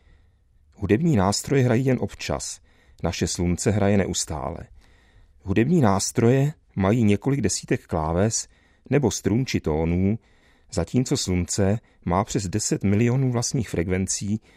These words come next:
které se skládají do sluneční hudby. Zvuk slunce můžeme pozorovat jako jemné chvění jeho povrchu. Pečlivou analýzou těchto oscilací lze zjistit, jaké je slunce hluboko pod povrchem,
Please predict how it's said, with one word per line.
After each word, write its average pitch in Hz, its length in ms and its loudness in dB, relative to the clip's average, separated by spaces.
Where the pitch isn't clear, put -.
které 101 280 0
se 107 120 -4
skládají 92 500 -2
do 101 80 -4
sluneční 90 540 -2
hudby. 73 400 -4
Zvuk 104 280 -6
slunce 110 460 0
můžeme 90 340 0
pozorovat 90 640 -2
jako 104 260 -2
jemné 120 320 2
chvění 107 380 0
jeho 110 180 -2
povrchu. - 580 -2
Pečlivou 143 480 0
analýzou 92 680 0
těchto - 320 -4
oscilací 90 840 -2
lze 90 220 2
zjistit, 90 760 0
jaké 113 320 -2
je 127 80 2
slunce 127 480 -2
hluboko 113 380 0
pod - 180 -4
povrchem, 87 680 0